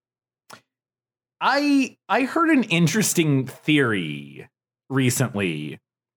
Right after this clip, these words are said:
and I wanted to bring this up, and I guess I'll bring it up now 'cause we, we, we have enough, no-, enough time to, to cover it. Um, it's not gonna be super lengthy, I don't think, but, um, it's a really interesting idea.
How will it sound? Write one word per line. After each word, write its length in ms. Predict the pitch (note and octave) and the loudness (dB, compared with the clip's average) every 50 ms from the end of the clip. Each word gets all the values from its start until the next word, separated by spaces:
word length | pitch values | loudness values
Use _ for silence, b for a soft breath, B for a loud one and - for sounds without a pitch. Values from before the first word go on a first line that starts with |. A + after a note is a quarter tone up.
| _ _ _ _ - | _ _ _ _ -4
and 100 | F3+ F3 | -2 0
I 40 | |
wanted 320 | F3 D#3+ F#3 G3+ A3+ B3+ A3+ | 0 2 2 0 0 0 0
to 80 | A3 | 0
bring 200 | F#3 F#3+ F#3 F3+ | 0 2 2 2
this 160 | E3+ D#3 B2+ - | 0 0 0 2
up, 280 | B2+ A2+ A2 G#2+ - - | 2 2 2 0 0 -2
and 100 | C#3+ D#3+ | 0 0
I 80 | E3+ | 0
guess 220 | E3 G3 G#3 G#3+ - | 0 0 0 0 0
I'll 60 | A3 | 0
bring 160 | F#3 G#3 G3+ | 0 0 0
it 80 | F#3+ D#3+ | 0 0
up 80 | B2+ | 0
now 200 | C3 B2 A2+ A#2+ | 0 0 0 0
'cause 140 | A#2 C#3+ C3 | 0 0 0
we, 120 | C3+ D3+ F3+ | 0 0 0
we, 200 | E3 F3 F#3 G#3 | 0 0 -2 0
we 160 | F3+ G3 A3+ | 0 2 2
have 120 | A#3+ G#3+ E3 | 2 2 2
enough, 340 | D3+ D3 C3 - - - - - | 2 0 0 -2 -4 -12 -8 -4
no-, 220 | D3 C#3 C3 A#2+ - | -2 -2 -2 0 -2
enough 260 | C#3 C3+ B2+ A#2 - | 0 0 0 -2 -2
time 280 | - C#3+ B2+ A#2 A2 | -2 -2 0 0 0
to, 160 | G#2 G#2 F#2+ - - | 0 -2 -2 -4 -6
to 120 | - - G#2+ | -6 -6 -4
cover 380 | F2 - A#2+ A2 F#2+ G2 E2+ | -2 -2 -2 -2 -2 -4 -4
it. 300 | E2 D#2 D#2+ E2 - - _ _ _ _ _ _ _ _ _ - | -4 -4 -4 -6 -8 -10 _ _ _ _ _ _ _ _ _ -4
Um, 640 | C3+ C3+ B2+ A#2+ A#2 A2 G#2+ G2+ G2+ G2+ G2+ B2 - _ - | -2 0 2 2 2 2 2 0 -2 -2 -4 -6 -12 _ -8
it's 160 | C#3+ C3+ - | -4 -2 0
not 260 | F#3+ F#3+ F3+ - - | 0 0 -2 -2 -2
gonna 220 | C3 D3 C#3 B2+ | -2 0 0 0
be 240 | A#2 A2 A#2 A2+ A2 | 0 0 0 0 0
super 460 | G#2+ - - - C3+ C#3 B2+ - G#2 | 0 -2 0 2 0 0 0 0 -2
lengthy, 420 | G2 G2+ F#2 F2 F2 - - G2+ F2+ | 0 0 -2 -2 -4 -4 -2 -2 -2
I 40 | F2+ | -2
don't 220 | E2+ E2 - - | -2 -6 -8 -10
think, 360 | - G2 E2 D#2 D2 E2+ - B2 - | -10 -10 -10 -10 -10 -12 -16 -8 -2
but, 360 | C#3 C3+ C3+ C3+ A#2+ - - _ _ _ _ _ _ _ _ _ _ | 0 0 0 0 -2 -6 -14 _ _ _ _ _ _ _ _ _ _
um, 680 | - A#2 C#3 C3+ C3 B2 A#2 G#2 F#2+ F2+ E2 D2+ - - _ _ _ _ _ _ _ _ _ _ _ _ _ _ _ _ _ - - | -2 0 2 2 2 2 2 0 -2 -2 -4 -6 -8 -12 _ _ _ _ _ _ _ _ _ _ _ _ _ _ _ _ _ -8 -8
it's 160 | F#3+ - - | -4 0 0
a 60 | A3 | 0
really 260 | F#3+ E3+ G#3 A#3+ D4 | 2 2 2 0 0
interesting 560 | A#3 D#3+ E3 D#3 D#3 F3+ D#3+ - - E3+ D3+ C#3 | 0 0 0 0 0 0 -2 -2 -2 -2 -2 0
idea. 640 | C3 B2 A2+ G2+ G#2 G#2+ F#2+ D#2 C#2+ C2+ A#1+ - | -2 -2 -2 -2 -2 -2 -2 -2 -4 -6 -8 -10